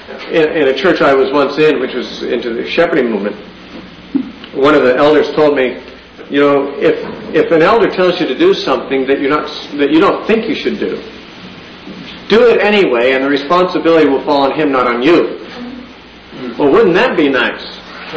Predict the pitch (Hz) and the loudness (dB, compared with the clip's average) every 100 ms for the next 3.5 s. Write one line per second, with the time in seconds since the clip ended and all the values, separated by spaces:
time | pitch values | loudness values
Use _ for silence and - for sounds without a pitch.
0 | 156 - - 143 151 202 214 175 180 202 | -8 -10 -8 -2 2 4 4 4 4 6
1 | 185 160 190 233 196 180 185 202 196 160 | 4 4 4 4 4 4 4 2 2 0
2 | 165 170 170 170 147 175 180 156 - 131 | 0 2 4 4 4 2 2 -4 0 0
3 | 123 117 113 110 | 2 0 -2 -6